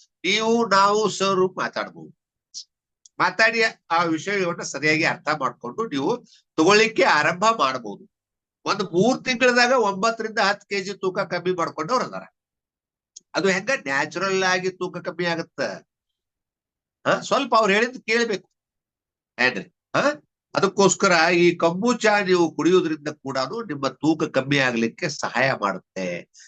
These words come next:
ವಿಶೇಷವಾಗಿ ನಿಮ್ಮ ಹೊಟ್ಟೆಯ ಭಾಗವನ್ನ, ಗಟ್ಸ್ ಗಳನ್ನ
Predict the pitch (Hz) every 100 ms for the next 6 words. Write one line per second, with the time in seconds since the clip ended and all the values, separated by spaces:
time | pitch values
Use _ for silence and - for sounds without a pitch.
0 | _ 143 139 233 233 214 196 185 175 156
1 | 131 123 - 185 185 143 135 135 131 120
2 | 113 139 151 151 160 175 - 139 135 120